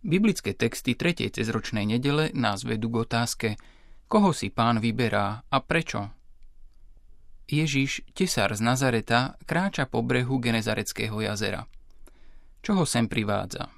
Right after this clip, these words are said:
Sem na pobrežie, kam dolieha ruch nedalekého mesta Kafarnaum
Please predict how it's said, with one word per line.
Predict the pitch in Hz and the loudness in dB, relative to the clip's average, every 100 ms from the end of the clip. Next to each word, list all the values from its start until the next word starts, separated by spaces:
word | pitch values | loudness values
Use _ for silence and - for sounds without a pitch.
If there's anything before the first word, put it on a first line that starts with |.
| - | -10
Sem | - - 113 110 | -4 0 2 2
na | 127 | 2
pobrežie, | - 113 110 110 110 113 135 - - - - - - | 4 2 2 2 2 2 0 -10 -18 -20 -20 -16 0
kam | 165 | 4
dolieha | 160 196 202 185 170 | 6 6 6 6 6
ruch | 165 185 - | 4 2 -2
nedalekého | - 135 139 131 123 123 123 | 0 2 4 2 2 0 2
mesta | 120 - 117 | 2 0 -4
Kafarnaum | - 107 - 104 107 98 98 113 | -2 -4 -4 -2 0 -2 -4 -8